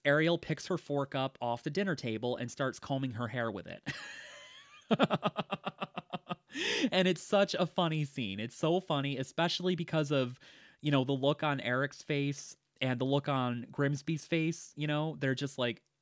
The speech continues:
"Okay." And then to make it even funnier,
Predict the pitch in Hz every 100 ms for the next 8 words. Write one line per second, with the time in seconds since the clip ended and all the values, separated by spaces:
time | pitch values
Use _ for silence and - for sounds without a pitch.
0 | _ _ _ - 120 104 - 107 101 104
1 | 143 143 139 156 202 180 170 - - -
2 | _ _ _ _ _ - 175 175 165 156
3 | 120 226 254 143 117 156